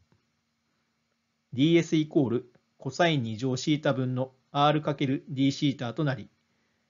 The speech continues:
また、Sが無限大のとき、シータは二分のパイ、Sがマイナス無限大のとき、シータは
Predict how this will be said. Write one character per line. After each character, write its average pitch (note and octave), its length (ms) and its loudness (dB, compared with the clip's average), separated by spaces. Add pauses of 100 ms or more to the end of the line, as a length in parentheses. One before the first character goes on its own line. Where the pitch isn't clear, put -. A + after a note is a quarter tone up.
(260)
ま B2 140 -2
た、 D#3 280 0 (1400)
S F3 240 4
が C3+ 200 0 (300)
無 C3 100 -4
限 D3 220 2
大 C#3 160 4
の C3 80 0
と - 120 -8
き、 - 220 -16 (460)
シ E3+ 240 0
ー D#3 60 -4
タ A2+ 180 -4
は C3+ 200 0 (140)
二 B2+ 120 -4
分 C3+ 180 0
の B2+ 100 -4
パ B2 160 -4
イ、 - 100 -14 (1400)
S F3+ 240 2
が C3+ 200 0 (320)
マ B2 160 -2
イ D3 60 2
ナ D#3 120 0
ス D3+ 100 -4
無 C#3 140 2
限 C#3 180 0
大 C3+ 160 0
の B2+ 80 -4
と B2+ 120 -6
き、 - 200 -16 (440)
シ F3+ 220 2
ー F3 80 -2
タ A#2+ 160 0
は B2+ 240 -2